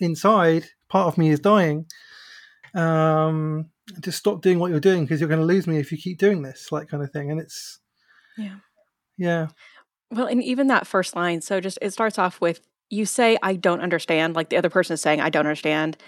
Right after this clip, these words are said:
Speaker 2: and the singer is saying, "I know you don't understand." And I think that's something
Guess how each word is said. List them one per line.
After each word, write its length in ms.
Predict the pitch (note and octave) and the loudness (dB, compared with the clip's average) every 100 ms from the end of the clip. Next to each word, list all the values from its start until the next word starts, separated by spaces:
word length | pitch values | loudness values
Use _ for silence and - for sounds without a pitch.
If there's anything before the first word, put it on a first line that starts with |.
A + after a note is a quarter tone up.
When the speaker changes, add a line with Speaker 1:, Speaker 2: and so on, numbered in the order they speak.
| - - | -20 -8
Speaker 2:
and 180 | F#3+ F3 | -2 0
the 60 | D#3+ | 0
singer 320 | - F3 D#3 | 2 2 2
is 100 | D3+ | 0
saying, 300 | - D3+ D#3 - _ | 0 0 0 -8 _
"I 180 | F3+ G3 | 0 0
know 200 | F3+ E3 | 2 0
you 200 | D#3+ D3 | 0 -2
don't 220 | - - | -2 -4
understand." 640 | - - - - - - - | -6 -8 -10 -12 -12 -14 -6
And 120 | G#3 | -2
I 60 | G#3 | 0
think 200 | A3 A3 | 0 2
that's 240 | A3 - | 0 -2
something 540 | - G3 F3+ F#3 E3+ | -6 -10 -4 -2 -2